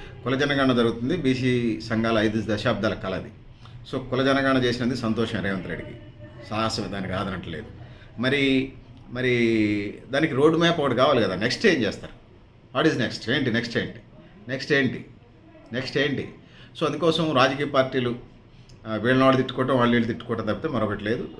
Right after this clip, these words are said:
So, ఇట్లాంటి పరిస్థితులు ఉన్నాయి. తెలంగాణ జైళ్ళన్నీ నిండిని అని చెప్తా ఉన్నారు. వాళ్ళంతా సామాన్యులే, ఏదో చిన్న చిన్న దొంగతనాలు, లేకపోతే చిన్న చిన్న క్రైమ్స్ చేసినటువంటి వాళ్ళు, అంటే క్ర-, క్రైమ్ చేసినటువంటి వాళ్ళని, క్రిమినల్స్ని నేనేమో వెనకేసుకురానులే, కానీ నాకు ఆ ఉద్దేశం కూడా లేదు.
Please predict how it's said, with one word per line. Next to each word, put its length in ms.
So, 260
ఇట్లాంటి 340
పరిస్థితులు 340
ఉన్నాయి. 140
తెలంగాణ 420
జైళ్ళన్నీ 440
నిండిని 460
అని 140
చెప్తా 300
ఉన్నారు. 280
వాళ్ళంతా 460
సామాన్యులే, 720
ఏదో 680
చిన్న 120
చిన్న 260
దొంగతనాలు, 600
లేకపోతే 380
చిన్న 160
చిన్న 160
క్రైమ్స్ 480
చేసినటువంటి 480
వాళ్ళు, 160
అంటే 280
క్ర-, 580
క్రైమ్ 260
చేసినటువంటి 520
వాళ్ళని, 380
క్రిమినల్స్ని 580
నేనేమో 400
వెనకేసుకురానులే, 720
కానీ 160
నాకు 180
ఆ 40
ఉద్దేశం 380
కూడా 140
లేదు. 120